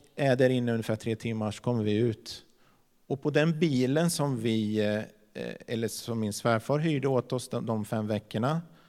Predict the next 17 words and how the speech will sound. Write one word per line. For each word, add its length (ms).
så 260
var 260
det 200
ungefär 320
så 100
här 180
stort 520
hål 340
i 60
bakrutan. 800
Och 180
i 220
den 380
hade 300
jag 100
ju 60
givetvis 760